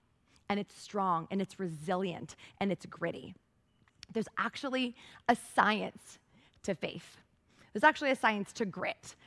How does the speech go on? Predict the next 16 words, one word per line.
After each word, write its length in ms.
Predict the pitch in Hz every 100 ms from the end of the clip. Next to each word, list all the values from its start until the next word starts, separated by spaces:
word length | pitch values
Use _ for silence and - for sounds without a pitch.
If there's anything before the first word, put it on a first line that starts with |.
| -
but 80 | 233
I 80 |
think 220 | 226 294 277
they're 120 | 277
kind 240 | - 226
of 80 | 208
the 80 | 196
same 280 | - 196 190
thing, 280 | 185 165 -
and 120 | 190
I 60 |
wanna 160 | 190 190
explain 400 | 180 - 185 185
to 120 | -
you 160 | 185 185
why. 300 | 185 180